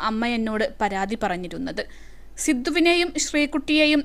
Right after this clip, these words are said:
എങ്ങനെ സ്നേഹിച്ചോ അതുപോലെ എന്നെയും സ്നേഹിച്ചു എന്ന് വിശ്വസിക്കുന്ന ആളാണ് ഞാൻ. ആ സമയത്ത് ഞാൻ ഫാമിൽ ചില തിരക്കുകളിലായിരുന്നു.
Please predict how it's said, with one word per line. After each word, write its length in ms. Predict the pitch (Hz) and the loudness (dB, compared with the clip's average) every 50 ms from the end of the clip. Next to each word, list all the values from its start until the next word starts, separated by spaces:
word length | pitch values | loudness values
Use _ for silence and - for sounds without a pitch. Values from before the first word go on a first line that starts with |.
| - - | 0 -2
എങ്ങനെ 280 | 262 247 254 262 262 285 | 0 0 2 2 2 2
സ്നേഹിച്ചോ 640 | 285 - - 269 269 262 262 254 262 - 262 247 - 233 | 2 0 0 0 2 2 0 0 0 0 0 0 2 0
അതുപോലെ 580 | 220 214 240 233 - - 254 254 254 262 - - | 0 2 0 0 2 2 4 4 4 4 2 2
എന്നെയും 460 | 233 233 233 233 240 247 262 262 262 | 0 0 0 2 2 2 2 2 2
സ്നേഹിച്ചു 600 | - - 254 240 226 233 240 214 - 247 233 - - | 0 -2 -4 -2 -2 -2 -4 -4 -4 -4 -4 -4 -2
എന്ന് 200 | 233 233 233 226 | -2 -2 0 0
വിശ്വസിക്കുന്ന 720 | 226 214 - - 233 220 - 233 - - 214 220 220 - - | -2 -2 -4 -4 -6 -6 -6 -8 -6 -4 -2 -2 -2 -2 0
ആളാണ് 460 | 220 214 208 208 208 202 196 196 180 - | 0 0 0 2 2 0 0 -2 -4 -4
ഞാൻ. 300 | 196 180 165 160 170 - - - - - - - - - - - - | -4 -4 -2 -2 -4 -6 -8 -14 -16 -16 -16 -16 -16 -16 -16 -6 0
ആ 140 | 226 254 302 | 4 4 4
സമയത്ത് 560 | 311 - 349 330 330 320 320 320 - 330 294 - | 4 4 4 6 6 6 6 4 2 0 2 4
ഞാൻ 240 | 269 269 269 277 269 269 | 6 6 6 6 4 2
ഫാമിൽ 460 | - - - 277 254 247 247 262 277 | -2 0 2 4 4 6 6 4 4
ചില 240 | 269 - 285 262 269 | 4 2 2 4 4
തിരക്കുകളിലായിരുന്നു. 1080 | 269 - 254 226 240 - - 247 220 247 247 247 233 208 180 170 175 165 175 175 180 | 4 4 2 0 0 0 -2 2 4 6 6 6 6 6 4 4 2 -2 -6 -6 -8